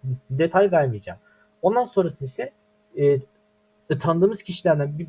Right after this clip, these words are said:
bir tanesine, yani takip ettiği, takip ettiği bir tane arkadaşına D M üzerinden sahte şikayet var bildirim gönderiyorlar. Ve bu sahte şikayet var bildirimi de yine aynı şekilde bir klasik do-, dolandırma yöntemlerinden birisi.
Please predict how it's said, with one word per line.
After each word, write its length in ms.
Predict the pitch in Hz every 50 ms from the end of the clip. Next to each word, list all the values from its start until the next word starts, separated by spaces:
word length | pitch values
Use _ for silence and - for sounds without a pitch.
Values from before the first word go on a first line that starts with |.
| - 185
bir 100 | 196 -
tanesine, 560 | - 196 165 139 123 - - - 147 185 190
yani 320 | - 135 135 131 135 131 127
takip 340 | - 143 143 143 - 170
ettiği, 360 | 165 151 - - 139 135 131 - - _ _ _ _
takip 300 | - 160 165 160 196 185
ettiği 260 | 175 - - 143 151
bir 100 | 180 180
tane 180 | - 180 156 147
arkadaşına 540 | 127 120 - 120 113 - - - 202 220 214 -
D 40 | 139
M 180 | 170 208 226 208 -
üzerinden 420 | 185 170 151 139 139 135 160 208 220
sahte 380 | 208 - - 175 170 175 226
şikayet 460 | 202 - - _ - 180 180 175 - -
var 140 | 127 101 - _ _ _ _ _ -
bildirim 360 | 120 131 127 127 131 123 117
gönderiyorlar. 640 | 110 113 107 101 101 104 98 95 92 87 87 92 123
Ve 180 | 180 208 196 180
bu 80 | 214
sahte 300 | 202 - 220 214 214 214
şikayet 400 | 190 - - - 220 220 214 214
var 180 | 185 175 165 151
bildirimi 360 | 143 135 135 131 127 135 147
de 140 | 196 - - _ _ _ _ _ -
yine 140 | 180 196 202
aynı 240 | 208 220 220 202 175
şekilde 360 | - 147 135 156 196 196 196
bir 140 | 208 202 202
klasik 380 | - - 180 175 180 180 151
do-, 220 | 160 160 165 160 143
dolandırma 500 | 147 151 165 170 175 175 175 175 175 170
yöntemlerinden 600 | 151 131 - 135 127 120 123 143 180 214 214 185
birisi. 340 | 160 135 120 - - -